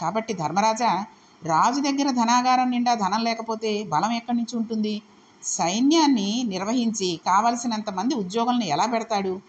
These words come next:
ఎన్నో కార్యక్రమాలు అమలు చేయాలి. రాజ్యమునందు నిర్వహించే కార్యక్రమాలకి ప్రభువు ఎన్నైనా చేయవచ్చు, దానికి హద్దు అనేది ఉండదు.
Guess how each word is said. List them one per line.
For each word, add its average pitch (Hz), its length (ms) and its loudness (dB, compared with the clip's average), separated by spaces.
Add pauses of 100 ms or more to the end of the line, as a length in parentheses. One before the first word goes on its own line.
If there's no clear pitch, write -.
(380)
ఎన్నో 240 300 4
కార్యక్రమాలు 247 600 2
అమలు 190 200 2
చేయాలి. 156 460 0 (340)
రాజ్యమునందు 240 640 2
నిర్వహించే 226 500 -2
కార్యక్రమాలకి 214 720 -2
ప్రభువు 214 380 -4
ఎన్నైనా 214 520 2 (100)
చేయవచ్చు, 156 380 -6 (120)
దానికి 180 360 -4
హద్దు 180 280 -2
అనేది 226 500 -2 (140)
ఉండదు. 151 260 -2